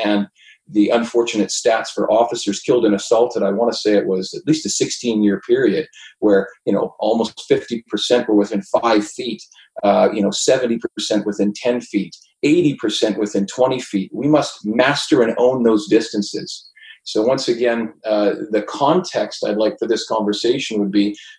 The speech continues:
uh, you know, you have skills, you have training, Jeff. I mean, I saw it myself, uh, quite good. Uh, but if I got close enough to you, you wouldn't put your arms out like that. You would do some kind of modification of that in some way, shape, or form. Well, this system, meaning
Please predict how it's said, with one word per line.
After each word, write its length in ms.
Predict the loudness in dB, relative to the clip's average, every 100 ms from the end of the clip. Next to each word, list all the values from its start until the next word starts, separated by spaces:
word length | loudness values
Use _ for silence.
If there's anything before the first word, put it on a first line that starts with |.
| 0
uh, 160 | 2 2
you 120 | 2
know, 120 | 0
you 320 | 2 2 2
have 160 | 2 -2
skills, 480 | 0 2 2 0 -2
you 160 | 2
have 200 | 4 2
training, 420 | 2 2 2 0
Jeff. 240 | -4 -6 -6 -6
I 80 |
mean, 140 | -2 -2
I 60 |
saw 260 | 0 2 2
it 40 |
myself, 460 | 0 0 2 2 -2 -4
uh, 160 | -4 -4
quite 280 | -2 -2 0
good. 280 | 0 0 -4 -12 -20 _ -2
Uh, 340 | 0 2 2 2
but 100 | 0
if 140 | 2
I 160 | 0 2
got 240 | 0 -2
close 320 | -2 -2 0
enough 200 | 0 0 -2
to 100 | -4
you, 160 | -4
you 120 | -2 0
wouldn't 320 | 0 -2 0
put 200 | -2 2
your 160 | 2
arms 300 | 4 2 2
out 180 | 2 2
like 200 | 0 -2 -4
that. 180 | -8 -8 -6
You 240 | -2 0
would 220 | 0 -2
do 180 | 0 0
some 460 | -2 -2 0 0 -2
kind 320 | 0 2 2
of 100 | 0
modification 960 | 0 2 0 -2 -4 0 0 0 0
of 160 | 0 -2
that 300 | -4 -4 -6 -10 _ -6
in 140 | -4
some 320 | 0 2 2
way, 180 | 2 2
shape, 340 | 2 0 0
or 120 | -2 -4
form. 320 | 2 2 2 -6 -20 -20 -10 0
Well, 260 | 2 2
this 260 | 2 2 0
system, 640 | 0 0 0 0 0 0
meaning 320 | 0 -2 -4